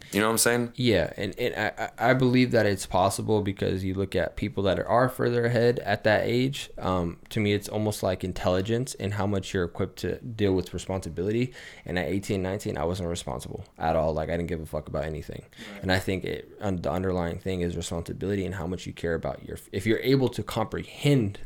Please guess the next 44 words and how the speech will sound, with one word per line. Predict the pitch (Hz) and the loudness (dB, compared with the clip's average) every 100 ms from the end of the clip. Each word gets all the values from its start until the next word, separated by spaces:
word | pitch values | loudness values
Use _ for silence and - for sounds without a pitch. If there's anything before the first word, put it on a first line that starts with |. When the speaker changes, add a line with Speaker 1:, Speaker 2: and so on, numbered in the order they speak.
| - | -8
Speaker 2:
that. | 67 55 - | -8 -6 2
I | 101 | 4
was | 120 110 | 6 4
not | 107 92 | 0 0
able | 98 95 | -4 -6
to | - | -6
comprehend | 90 - 98 92 85 76 76 | -8 -6 -4 -4 -4 -6 -10
the | - | -6
responsibility | 87 90 85 - 107 127 123 123 - - - | -4 -4 -6 -2 2 4 4 2 -4 -18 -18
Speaker 3:
Right. | - - | -16 -10
Speaker 2:
on | - | -8
the | 90 | -2
consequences | 98 95 - 90 92 90 | 0 0 -2 -4 -4 -10
of | - - | -10 -4
my | 80 | -2
actions. | 101 110 - 104 92 | 0 0 -2 -4 -2
If | 90 90 | -4 -2
it | 80 | 0
wasn't | 95 107 87 | 0 0 2
bad | 101 101 | 4 4
or | 95 | 2
good, | 107 127 | 2 2
it | 92 | 0
was | 90 | -2
just | 87 87 | -4 -2
more | 87 | -2
of, | 85 | -2
like, | 80 87 | -2 -4
me | 87 104 104 | -4 -4 -4
just | 117 117 - - | -8 -10 -10 -4
having | 98 113 131 | 2 2 2
fun | - 135 | -2 -4
fun, | 87 95 - - | -4 -8 -16 -6
but | 110 | -2
Speaker 1:
Yeah. | 101 | 2
Speaker 2:
there | 104 | 4
was | 104 107 | 4 2
no | 101 101 98 | 4 4 4
benefit | 92 - 107 110 - 98 | 2 2 2 2 0 -4
to | - 110 | 0 0
me | 90 | 2
having | 80 78 71 | 2 0 -2
fun. | 69 67 64 - - | -4 -6 -8 -10 -8
Speaker 1:
See, | - - | -4 -4